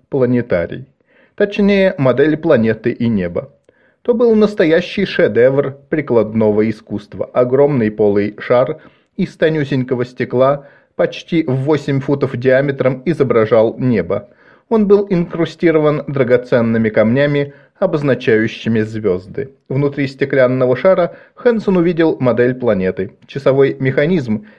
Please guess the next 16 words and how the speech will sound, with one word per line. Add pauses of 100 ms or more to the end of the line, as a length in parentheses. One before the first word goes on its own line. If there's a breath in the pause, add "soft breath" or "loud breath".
(140)
имел
алмазные
шестеренки.
Планеты
и
Солнце (260 loud breath)
описывали
свои
круги (640)
снаружи
шара,
двигаясь
по
паутине
из
проволочек.